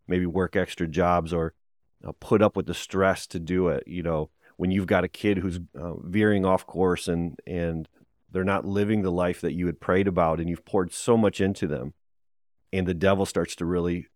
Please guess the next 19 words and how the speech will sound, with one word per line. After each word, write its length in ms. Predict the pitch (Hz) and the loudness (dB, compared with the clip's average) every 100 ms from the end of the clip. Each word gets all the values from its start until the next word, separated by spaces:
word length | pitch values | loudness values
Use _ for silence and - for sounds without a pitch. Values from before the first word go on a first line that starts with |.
| _ | _
pour 320 | - - 95 87 | -10 0 2 2
doubt 340 | 78 87 92 | 2 2 2
into 320 | 85 92 - 87 | 0 -4 -2 -2
that 200 | 78 - | -2 -2
conversation 640 | 90 82 80 92 95 87 | -2 -2 -2 -2 -2 -2
to 80 | 82 | -4
say, 360 | - 85 82 - _ _ _ _ _ - | -2 0 0 -4 _ _ _ _ _ -4
"I 80 | 98 | -2
doubt 260 | 87 98 | 2 2
there's 200 | 101 92 - | 2 -2 0
anything 440 | 110 117 113 104 | 2 2 2 0
you 100 | 98 | 0
can 200 | 90 87 | 0 -2
do. 200 | 82 90 | 2 2
I 100 | 87 | 2
doubt 300 | 87 95 104 | 2 2 2
there's 240 | 95 92 - | 0 -4 -4
any 220 | 90 90 | -4 -4
hope." 380 | 80 - 78 73 | -4 -4 -4 -4